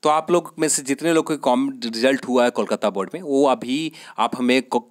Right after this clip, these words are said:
कमेंट सेक्शन में कमेंट करें कि आपका स्कोर ओरिजिनल कितना था, अब भी रिजल्ट हुए हैं या नहीं। यदि रिजल्ट अभी हो गए,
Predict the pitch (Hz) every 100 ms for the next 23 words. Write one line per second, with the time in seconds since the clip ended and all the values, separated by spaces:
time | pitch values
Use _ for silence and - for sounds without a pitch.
0 | _ - 117 123 - 135 131 113 110 123
1 | 131 127 - 127 - 120 - 131 135 -
2 | 117 113 123 185 175 - 143 123 127 127
3 | - - - 127 127 151 143 127 127 120
4 | 117 120 117 165 - 107 101 92 101 127
5 | 151 131 123 123 110 98 104 113 160 156
6 | 143